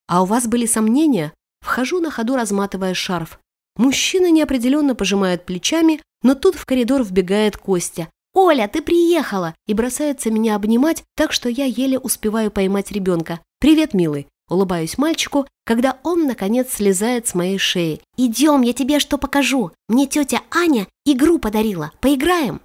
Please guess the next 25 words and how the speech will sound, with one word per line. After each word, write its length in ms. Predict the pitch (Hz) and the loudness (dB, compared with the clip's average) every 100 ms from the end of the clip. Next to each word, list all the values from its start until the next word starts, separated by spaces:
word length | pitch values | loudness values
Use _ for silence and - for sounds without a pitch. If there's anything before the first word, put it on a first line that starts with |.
| _ - | _ -8
«Конечно, 460 | 147 226 330 277 | -2 0 0 -2
поиграем», 580 | 262 214 185 180 151 147 | 0 0 0 -2 -4 -6
киваю 440 | - 165 160 147 | -6 -4 -4 -4
ему. 300 | 147 151 143 - - | -4 -4 -6 -8 -2
«Только 240 | 294 277 | 0 0
подожди 420 | 269 262 294 277 | -2 0 0 2
минутку, 500 | 320 220 185 - 156 - | 4 4 2 0 -4 -4
я 180 | - 247 | 0 0
переоденусь 680 | 254 233 240 254 359 240 - - | 0 -2 -2 -2 0 0 -2 0
и 100 | 349 | 0
руки 260 | 208 - | 0 -4
помою. 480 | 165 165 160 143 151 - _ | -6 -4 -2 -4 -8 -14 _
И, 80 | 247 | -6
Кость, 400 | - 254 - - _ _ | -2 -2 -2 -10 _ _
забери 460 | 175 254 262 339 311 | 0 2 2 2 2
мистера 400 | 269 262 220 220 | 0 0 -4 -2
Крыса, 500 | - 247 196 143 - - | 0 2 2 -4 -6 -6
а 140 | 214 | -2
то 140 | - | 0
он 100 | 330 | 2
опять 300 | 285 285 302 | 0 -2 -2
убежит, 480 | 262 233 254 320 359 - _ | -2 0 2 2 0 -6 _
замаемся 640 | 196 302 349 349 254 - | 0 2 2 2 0 0
искать 340 | 233 - 190 - | -4 -4 -6 -4
потом». 360 | 147 - 135 | -10 -10 -12